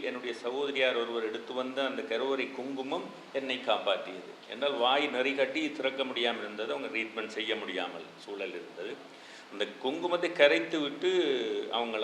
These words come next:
அந்த தண்ணியை வாயில மூலமந்திரம் சொல்லி போட்டு விட்டாங்க. அந்த வாய் மூன்று வாரமாக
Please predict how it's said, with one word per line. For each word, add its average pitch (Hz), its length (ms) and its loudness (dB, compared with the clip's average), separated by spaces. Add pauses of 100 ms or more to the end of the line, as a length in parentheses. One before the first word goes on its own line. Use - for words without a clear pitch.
அந்த 104 180 -4
தண்ணியை 151 440 2
வாயில 127 380 4
மூலமந்திரம் 131 600 -2
சொல்லி 127 200 0
போட்டு 131 240 -2
விட்டாங்க. 135 500 0
அந்த 139 100 0
வாய் 120 320 4 (380)
மூன்று 139 240 0
வாரமாக 127 500 6